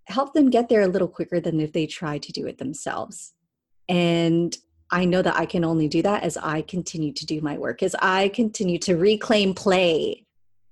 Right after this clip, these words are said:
as I continue to reclaim pleasure for myself. And if I can go into a space and not feel like I need to censor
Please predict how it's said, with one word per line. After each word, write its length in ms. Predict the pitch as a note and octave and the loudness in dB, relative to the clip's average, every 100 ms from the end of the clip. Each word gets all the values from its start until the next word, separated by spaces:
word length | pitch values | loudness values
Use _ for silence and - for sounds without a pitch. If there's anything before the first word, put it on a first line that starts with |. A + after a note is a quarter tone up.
| - _ _ _ - | -20 _ _ _ -2
as 260 | G3 F#3 F3+ | 2 2 2
I 520 | F3 G3+ G3+ G#3 G3 | 2 4 4 4 2
continue 340 | A3+ G3 F3+ F#3 | 0 -2 -2 -2
to 140 | F#3 | 0
reclaim 520 | D#3+ G#3 G#3+ A#3 G#3 | 2 0 2 4 4
pleasure 840 | G#3 - F#3 F#3+ F#3 E3+ D3+ - - | 2 0 2 2 2 0 -2 -6 -12
for 240 | _ F#3+ F3 | _ 2 2
myself. 720 | D3+ D3 - - E2+ - - _ _ _ _ _ _ _ | 2 0 0 -4 -4 -10 -18 _ _ _ _ _ _ _
And 320 | F#3+ F#3 F3+ | -2 0 4
if 120 | F3+ F3+ | 4 2
I 200 | - F#3+ | 2 2
can 320 | G3 A3 F#3 - G3 | 2 0 -2 -4 -2
go 160 | F#3+ F#3+ | 2 4
into 280 | G3+ - F#3+ | 2 0 0
a 60 | |
space 680 | F3+ - E3+ D#3 D3+ D3+ - - | -2 0 4 4 4 0 -4 -4
and 460 | E3 D#3 D3+ D3+ - - - _ _ - | 0 2 2 0 -4 -18 -20 _ _ -4
not 380 | F3 F3+ F3+ | 2 2 2
feel 180 | - F#3 | 0 2
like 160 | E3 D#3+ | 2 2
I 80 | D#3 | 0
need 180 | D#3 D3+ | 0 -2
to 80 | |
censor 880 | F3 - C#3+ D3+ - D3 C#3+ C#3+ D#3+ | -6 -4 -2 -2 -2 -2 -2 -2 -6